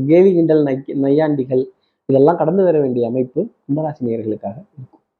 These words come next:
அடுத்து இருக்கிற மீனராசி நேயர்களை பொறுத்தவரையிலும் ஓய்வு நாள்ல கூட அயராம உழைக்க வேண்டிய அமைப்பு அப்படிங்கிறது ஜாஸ்தி இருக்கும். யாரும் இந்த உழைப்புக்கு உறுதுணைலாம் செய்ய மாட்டாங்க. இடையூறுகள், இடைஞ்சல்கள், ஆஹ், குறுக்க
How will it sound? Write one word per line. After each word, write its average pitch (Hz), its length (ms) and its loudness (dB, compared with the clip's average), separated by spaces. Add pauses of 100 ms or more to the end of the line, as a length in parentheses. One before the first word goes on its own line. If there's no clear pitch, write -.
(300)
அடுத்து 214 320 4
இருக்கிற 180 500 6
மீனராசி 214 480 4
நேயர்களை 180 420 2
பொறுத்தவரையிலும் 175 680 2
ஓய்வு 226 420 6
நாள்ல 165 360 0
கூட 147 340 -4 (320)
அயராம 196 480 4
உழைக்க 196 380 4
வேண்டிய 147 360 2
அமைப்பு 139 440 0
அப்படிங்கிறது 131 380 -4
ஜாஸ்தி 123 300 -4
இருக்கும். 123 300 -6 (320)
யாரும் 185 400 6
இந்த 202 120 4
உழைப்புக்கு 170 720 4
உறுதுணைலாம் 170 360 4
செய்ய 151 240 2
மாட்டாங்க. 135 460 -2 (120)
இடையூறுகள், 147 640 2
இடைஞ்சல்கள், 143 720 -2 (520)
ஆஹ், 127 200 2
குறுக்க 202 340 4